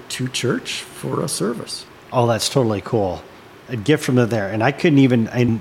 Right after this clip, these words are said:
Speaker 2: and when were these sent over here approximately?
Speaker 1: They weren't sent. They were brought over with the first fifteen settlers.
Speaker 2: First fifteen
Speaker 1: These,
Speaker 2: settlers.
Speaker 1: besides their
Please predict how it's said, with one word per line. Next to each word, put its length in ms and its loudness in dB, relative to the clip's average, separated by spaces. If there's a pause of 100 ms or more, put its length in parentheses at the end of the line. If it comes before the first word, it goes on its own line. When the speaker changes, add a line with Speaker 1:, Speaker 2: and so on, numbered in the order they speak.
Speaker 2:
and 240 0
when 160 6
were 80 4
these 220 2
sent 260 4
over 180 2
here 300 -2
approximately? 640 -2 (320)
Speaker 1:
They 100 0
weren't 300 2
sent. 420 2
They 140 -2
were 160 2
brought 580 2 (120)
over 420 4
with 420 0
the 60 -4
first 420 -2
fifteen 560 -6
settlers. 680 -6
Speaker 2:
First 320 -6
fifteen 260 2
Speaker 1:
These, 160 4
Speaker 2:
settlers. 320 4
Speaker 1:
besides 420 2
their 140 0